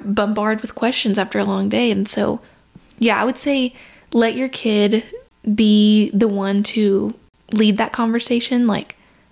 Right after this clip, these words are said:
when you're actually talking about logistics, because the future feels like everybody's telling you what to do, and you don't wanna hear that from your own parents. Does that make sense?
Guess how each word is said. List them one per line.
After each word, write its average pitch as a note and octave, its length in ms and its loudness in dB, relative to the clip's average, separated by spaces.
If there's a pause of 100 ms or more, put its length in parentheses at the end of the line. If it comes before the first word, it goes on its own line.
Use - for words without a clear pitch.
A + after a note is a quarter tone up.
(220)
when A3 220 4
you're G#3 120 4
actually G3 320 -2
talking G#3 260 -2
about G#3+ 240 -8
logistics, G#3 680 -2 (500)
because A3 480 0 (920)
the A#3 100 2
future G#3+ 300 0
feels G3+ 280 0
like F#3+ 320 -2 (540)
everybody's A3 360 0
telling G#3 300 0
you G#3 80 2
what G3 140 -2
to - 100 -8
do, G3 380 2 (160)
and G#3 120 6
you G#3 80 6
don't G3+ 140 0
wanna G3 120 0
hear G#3 160 0
that F3+ 160 -4
from G3 160 -6
your G3 80 -6
own G3 140 -10
parents. - 460 -12 (260)
Does - 100 -12
that G#3 140 0
make A3 140 -2
sense? - 460 -4